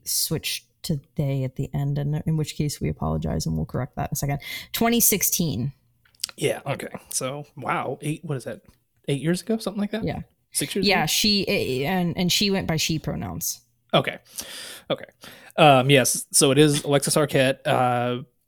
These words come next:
Speaker 2: hanging out in the bathroom with a big-ass gun, listening to everything that is going on.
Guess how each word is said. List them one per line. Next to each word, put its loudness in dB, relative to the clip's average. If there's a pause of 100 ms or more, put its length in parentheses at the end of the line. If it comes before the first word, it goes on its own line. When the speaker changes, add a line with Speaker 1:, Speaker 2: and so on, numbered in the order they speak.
(680)
Speaker 2:
hanging 4
out 2
in -4
the -6
bathroom 2
with -6
a -6 (180)
big-ass 4
gun, 0
listening 0
to -4
everything -2
that 0
is -4
going -2
on. -2